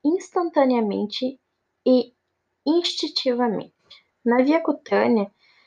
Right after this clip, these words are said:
deve-se redobra-, redobrar o cuidado para evitar possíveis reações alérgicas, queimaduras ou irritações.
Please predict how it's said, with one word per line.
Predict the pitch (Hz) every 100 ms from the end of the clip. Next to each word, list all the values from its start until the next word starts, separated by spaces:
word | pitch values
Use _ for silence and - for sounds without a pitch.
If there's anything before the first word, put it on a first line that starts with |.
| _ -
deve-se | 220 226 226
redobra-, | 233 240 269 311 294 -
redobrar | 233 254 262 285 240 220 247
o | 240
cuidado | 294 254 220 202 - -
para | - 214
evitar | 220 226 233 226
possíveis | 247 240 - 220 233
reações | - 233 233 233 220 214
alérgicas, | 240 254 190 180 - - - _ _ _ _ _ -
queimaduras | 220 220 220 202 196 214 254 269 - _
ou | - 226 233
irritações. | 233 - 269 269 - - _